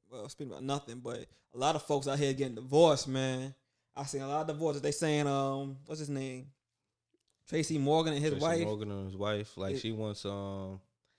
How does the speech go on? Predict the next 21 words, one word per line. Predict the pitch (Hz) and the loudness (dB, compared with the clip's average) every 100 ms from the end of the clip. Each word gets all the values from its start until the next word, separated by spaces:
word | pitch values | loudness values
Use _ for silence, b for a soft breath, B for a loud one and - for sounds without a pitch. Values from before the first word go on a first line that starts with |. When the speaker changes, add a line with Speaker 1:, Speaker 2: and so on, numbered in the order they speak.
| _ _ | _ _
Speaker 2:
half | 104 107 110 | -6 -4 -4
of | |
his | 104 101 | -6 -4
ninety | 104 107 107 | -2 0 2
million | 104 104 | 2 2
dollar, | 101 101 104 98 | 4 4 4 2
uh, | 95 95 95 92 92 90 - _ _ _ _ _ _ _ _ _ | 0 0 -2 -4 -6 -8 -14 _ _ _ _ _ _ _ _ _
Speaker 1:
Settlement. | - 151 156 151 165 139 | -2 0 0 0 -4 0
Speaker 2:
settlement | 107 110 110 143 | 0 2 2 4
Speaker 1:
One | 151 | 4
Speaker 2:
money | 165 | 4
Speaker 1:
month | 113 - | 2 -2
from | 143 | -2
when | 147 | 0
he | |
got | 151 151 | 0 0
hit | |
Speaker 2:
from | 147 | -2
Speaker 1:
from | 143 | -2
that | 143 - | -4 -2
truck. | 175 175 | 0 0